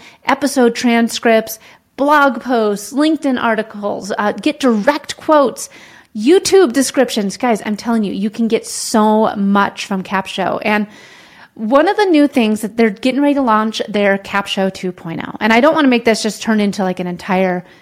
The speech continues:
spiel on how amazing Capsho is. I want you to realize that there's tools out there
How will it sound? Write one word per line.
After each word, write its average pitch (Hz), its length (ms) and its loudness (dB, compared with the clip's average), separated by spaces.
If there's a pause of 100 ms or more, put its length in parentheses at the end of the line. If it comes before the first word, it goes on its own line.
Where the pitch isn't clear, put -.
(120)
spiel 247 440 2 (300)
on 170 320 -4
how - 380 -4
amazing 180 400 -4
Capsho 196 460 -2
is. 233 280 0 (420)
I 233 80 0
want 240 380 2
you 285 120 2
to 233 120 -4
realize 202 580 0
that 196 140 -8
there's 190 200 -2
tools 254 360 -2
out 196 300 -2
there 269 360 0